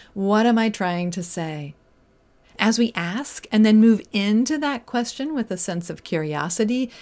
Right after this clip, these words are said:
and openness, we can see the fuzz, and then we become a clear-headed writer.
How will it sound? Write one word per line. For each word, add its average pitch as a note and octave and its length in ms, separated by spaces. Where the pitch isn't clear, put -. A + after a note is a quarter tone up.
and E3+ 220
openness, A#3 760
we B3+ 220
can E4+ 260
see G#4 300
the F#4 100
fuzz, A#3 600
and G#3 160
then B3 120
we B3 100
become G#3+ 560
a - 60
clear-headed F3+ 640
writer. D#3+ 420